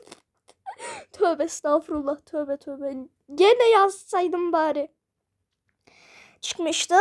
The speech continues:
ama en sevdiğim karakter ve hiçbir şey vermiyor. Karakter olsaydı iyi olurdu ama tek derdiniz para, para, para. Para, para, para.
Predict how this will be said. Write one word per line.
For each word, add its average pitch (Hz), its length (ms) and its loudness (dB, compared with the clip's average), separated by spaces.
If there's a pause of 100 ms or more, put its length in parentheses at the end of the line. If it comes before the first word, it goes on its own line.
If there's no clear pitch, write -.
(120)
ama 403 220 4
en 453 200 4
sevdiğim 370 600 0
karakter 381 640 2
ve 381 60 2
hiçbir 403 460 4
şey 392 300 0
vermiyor. 370 500 2
Karakter 349 460 -2
olsaydı 392 500 0
iyi 359 220 2
olurdu 339 360 0
ama 359 220 2
tek 427 240 -2
derdiniz 330 460 -2
para, 302 380 -2
para, 370 360 0
para. 302 340 -6 (560)
Para, 339 480 2
para, 302 500 -4
para. 285 380 -10